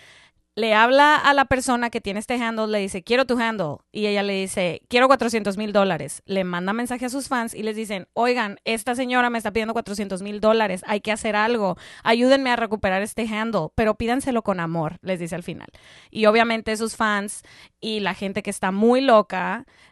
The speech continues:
va a ir y le va a empezar a tirar de todas las maneras posibles y a decirle, "Ah, pinche señora, muérase". Y así, "Dele el handle a Dana Paola".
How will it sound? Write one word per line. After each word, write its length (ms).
va 300
a 80
ir 460
y 100
le 120
va 40
a 60
empezar 280
a 120
tirar 600
de 120
todas 200
las 140
maneras 260
posibles 520
y 40
a 40
decirle, 440
"Ah, 500
pinche 260
señora, 880
muérase". 720
Y 80
así, 580
"Dele 380
el 160
handle 260
a 80
Dana 200
Paola". 560